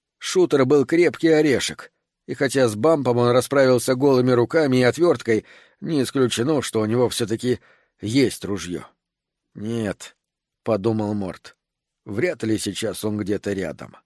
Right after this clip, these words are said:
Надо будет позвонить. По дороге в Дерри мне нужно будет сделать по крайней мере два звонка. Один Грегу Карстейрсу,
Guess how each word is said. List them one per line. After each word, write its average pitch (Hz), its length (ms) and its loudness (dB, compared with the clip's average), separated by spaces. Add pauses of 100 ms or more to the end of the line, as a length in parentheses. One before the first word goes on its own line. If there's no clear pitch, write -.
(880)
Надо 113 320 -4
будет 113 300 0
позвонить. 104 800 -4 (640)
По 107 120 -2
дороге 117 380 2
в 95 60 -6
Дерри 139 320 2 (380)
мне 123 220 -2
нужно 135 380 -2
будет 127 300 0
сделать 127 420 0
по 127 120 2
крайней 131 380 2
мере 139 280 2
два 123 280 0
звонка. 110 560 -4 (640)
Один 123 440 0
Грегу 123 460 2
Карстейрсу, 139 920 -2